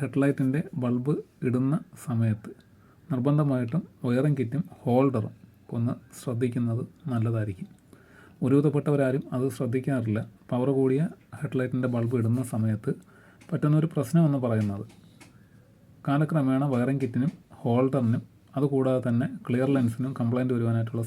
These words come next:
സാധ്യത കൂടുതലാണ്. അപ്പോൾ ഈ ഒരു കാര്യം വാഹനം ഓടുന്ന എല്ലാ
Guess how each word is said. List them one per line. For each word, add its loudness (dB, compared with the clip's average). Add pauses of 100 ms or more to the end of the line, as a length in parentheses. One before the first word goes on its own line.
സാധ്യത -2 (300)
കൂടുതലാണ്. 0 (1200)
അപ്പോൾ 4
ഈ 6
ഒരു 4
കാര്യം 0 (840)
വാഹനം 2 (320)
ഓടുന്ന 0
എല്ലാ 0